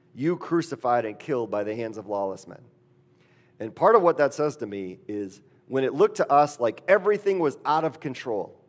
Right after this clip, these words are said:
when the bad guys had won and they had put the good guy on the cross, they'd put Jesus on the cross, out of control, evil has won. He says, "No, that was according to the definite plan and foreknowledge of God."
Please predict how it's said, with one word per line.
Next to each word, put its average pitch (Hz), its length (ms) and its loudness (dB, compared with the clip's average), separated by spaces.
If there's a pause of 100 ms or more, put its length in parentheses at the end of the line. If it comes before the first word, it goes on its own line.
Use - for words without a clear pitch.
(800)
when 135 160 0
the 131 80 2
bad 165 420 0
guys 170 280 4
had 120 160 -4
won 156 460 0
and 117 180 -2
they 135 140 2
had 131 200 -4
put 180 200 0
the 135 80 2
good 160 300 -2
guy 143 300 4
on 151 260 0
the 147 80 -2
cross, 117 460 -6
they'd 117 200 -10
put 160 180 -6
Jesus 135 500 -6
on 160 200 -2
the 151 80 -2
cross, 98 520 -10 (440)
out 165 180 0
of 165 80 0
control, 120 520 -8 (840)
evil 165 300 0
has 135 160 -2
won. 104 280 -8 (840)
He 160 140 -2
says, 147 240 -6
"No, 165 160 8
that 160 220 6
was 185 140 2
according 151 380 -4
to 139 60 0
the 120 120 -4
definite 131 500 -2
plan 127 280 -4
and 107 120 -8
foreknowledge 110 580 -6
of - 100 -18
God." 92 240 -12